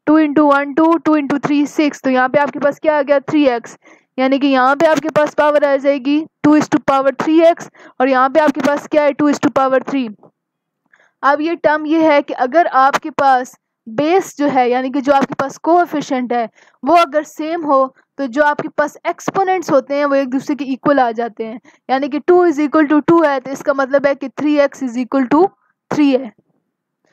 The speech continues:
अब आपने एक्स की value find करनी है, तो आप दोनों तरफ से थ्री को divide कर दें, या थ्री को, ये वाला जो थ्री था, उसको दूसरी side पे जाके divide कर दें। ये थ्री, थ्री के साथ cancel, ये थ्री, थ्री के साथ cancel, X is equal to क्या आ जाएगा?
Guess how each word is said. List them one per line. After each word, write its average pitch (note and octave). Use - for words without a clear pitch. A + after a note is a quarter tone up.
अब C#4
आपने D4
एक्स -
की D#4
value D4
find C#4+
करनी C#4+
है, C#4+
तो -
आप C4
दोनों C4+
तरफ D4
से D4
थ्री C#4+
को D4
divide B3+
कर D4
दें, C#4
या C#4
थ्री C#4+
को, C#4+
ये C4
वाला C4+
जो C4
थ्री C4+
था, C4
उसको B3+
दूसरी B3
side A3+
पे A3+
जाके G#3+
divide A#3
कर G#3+
दें। G#3+
ये C#4
थ्री, D4+
थ्री D4+
के D4+
साथ D4
cancel, C#4+
ये C4+
थ्री, C#4
थ्री C#4+
के C#4+
साथ C#4
cancel, C4+
X C4+
is C#4
equal C4+
to C4
क्या C#4
आ C4
जाएगा? C4